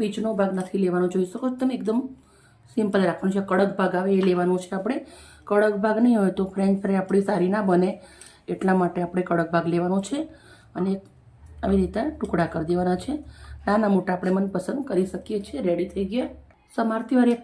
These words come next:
ખાસ ધ્યાન રાખવાનું, આટલી પતલી જ રાખવાની, જાડી હશે તો કાચી રહી જાય. પાછા આપણા ખાવાના શોખીન માણસો એમ કે કાચી છે, એટલે આપણે આવી રીતે કાચી ના રહે, એના માટે થોડી પતલી કરવાની. મેં સાથે ચણાનો લોટ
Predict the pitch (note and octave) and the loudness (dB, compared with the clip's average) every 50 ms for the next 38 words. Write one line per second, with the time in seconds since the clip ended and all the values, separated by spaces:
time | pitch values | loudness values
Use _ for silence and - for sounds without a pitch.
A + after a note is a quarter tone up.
0 | - - A3+ A#3 - - - A3 G#3+ G#3+ G#3 G3+ G3+ G3+ - G#3+ A#3+ B3+ B3+ - | -2 0 0 0 0 0 0 0 2 2 2 0 0 0 0 0 2 2 0 -2
1 | - F#3+ - - A#3+ A#3+ - A3 G3+ - A3 A3+ B3 B3 A3 G#3 G3+ - G#3 G#3+ | -4 -6 -2 -2 -2 0 0 -2 -2 0 0 0 2 2 2 2 0 0 -2 -2
2 | A3 G3 G3+ G3+ F3+ F3+ G3+ A#3+ B3 A#3 A#3 - C4+ C#4 C#4 C#4 - - - - | -2 0 2 2 2 4 4 4 4 2 2 -2 -4 -6 -6 -8 -12 -20 -20 -20
3 | - - - _ _ A3 A3 - G#3+ F#3+ F#3+ F#3+ - A3 G#3+ G#3+ G3+ G3 G3 G3+ | -20 -20 -20 _ _ -4 -2 0 0 0 0 0 -2 0 2 4 4 4 4 2
4 | G#3 A3+ B3+ - - - - - - _ - F#3+ F#3+ G#3+ G3 G3+ G#3 G3+ - - | 0 0 -2 -4 -10 -20 -20 -20 -12 _ -6 -2 0 0 2 2 0 -2 -2 -2
5 | G3 F#3+ G3 G#3 G#3+ A3+ A3 G3+ - - G#3+ G3 G3 - - A#3 A#3 A3+ G#3+ G3+ | 0 2 2 4 2 2 0 -2 -4 0 0 0 0 2 2 2 4 4 4 2
6 | G3 G3 - - A3 G#3 G#3 G3+ G3 A3+ A3 A3 - G3+ F#3 F3+ F#3 - G3 G3 | 2 0 0 0 0 0 0 0 -2 -2 -4 -2 0 0 0 0 2 0 -2 -2
7 | - A#3+ A#3 G3+ G3 G3 G#3 G3 F#3+ - - - G3 G3+ - - - - - - | 0 -4 -4 -4 -4 -2 0 0 2 2 0 0 2 0 0 0 -4 -12 -20 -20
8 | - - - - - - - _ - A3 G3 G#3 G3 G3 F#3+ G3 A3 G3 - G3 | -20 -20 -20 -20 -20 -20 -18 _ -2 2 2 4 4 2 2 0 -4 -2 0 -2
9 | F#3+ F#3+ - G#3 G#3 A3 A3+ G#3+ G#3 G3 G3 G3 G3 F#3+ G3+ G3 - G3 F#3+ - | -2 0 -2 -2 0 0 2 2 4 2 4 2 0 0 -2 -2 -2 -2 -2 0
10 | G3 G3 - G3+ G3+ G#3 A#3 B3 A3 G3 G3 - F3+ E3+ - G3+ B3 B3+ - - | -2 0 2 2 2 4 4 4 2 2 0 0 -2 0 0 0 -2 -2 -6 -14
11 | - - - - - - - _ _ _ - - G#3+ G#3+ G#3 G#3 G3+ G3 G3 G3+ | -18 -18 -16 -14 -16 -16 -18 _ _ _ 0 0 2 2 0 0 0 2 2 0
12 | G3+ | 0